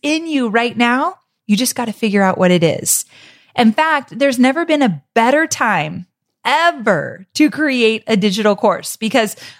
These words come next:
let's be real, more and more people are wanting to learn online. Our world changed with the pandemic, and it's never gonna go back to what it was. And there was already a rise for e-learning.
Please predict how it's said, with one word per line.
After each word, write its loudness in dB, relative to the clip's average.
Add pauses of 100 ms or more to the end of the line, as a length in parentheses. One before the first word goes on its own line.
let's 0
be -6
real, -2
more 4
and -2
more 2
people -2 (320)
are 2
wanting 0
to -2
learn 2
online. -2 (360)
Our 0
world -2 (160)
changed -2
with 2
the 0
pandemic, 0 (300)
and 4
it's -2
never 6
gonna 2
go 2
back -4
to -6
what 0
it -4
was. -2 (340)
And 6
there 6
was -2 (100)
already 2
a 2
rise -2
for -2
e-learning. 0